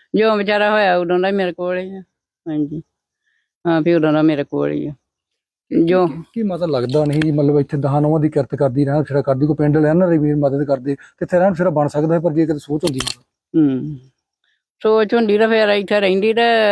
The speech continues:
Speaker 1: ਸਭ ਕੁਛ ਹੀ ਬਣ ਜਾਂਦਾ ਸੀ, ਤੇ ਪਰ ਉਹ ਰਹੀ ਨਹੀਂ ਤਾਂ। ਹਾਂ, ਫਿਰ ਰਹੀ ਨਹੀਂ ਉਹ।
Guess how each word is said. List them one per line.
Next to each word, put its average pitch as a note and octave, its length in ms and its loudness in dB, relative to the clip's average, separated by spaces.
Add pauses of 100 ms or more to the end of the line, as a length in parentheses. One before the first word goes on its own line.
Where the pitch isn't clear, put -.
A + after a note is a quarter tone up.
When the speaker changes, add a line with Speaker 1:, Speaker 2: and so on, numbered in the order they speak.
(160)
Speaker 1:
ਸਭ F#3 200 0
ਕੁਛ G#3+ 160 0
ਹੀ G#3 60 -2
ਬਣ G3 260 -2
ਜਾਂਦਾ D3+ 320 -4
ਸੀ, E3 140 -10 (520)
ਤੇ F#3 100 2
ਪਰ G3 200 0
ਉਹ F3 160 2
ਰਹੀ F3 260 0
ਨਹੀਂ A#3 180 -4
ਤਾਂ। A#3 140 -4 (1080)
ਹਾਂ, F3+ 140 2
ਫਿਰ F3 160 0
ਰਹੀ D3+ 240 4
ਨਹੀਂ E3 220 4
ਉਹ। D3 60 -4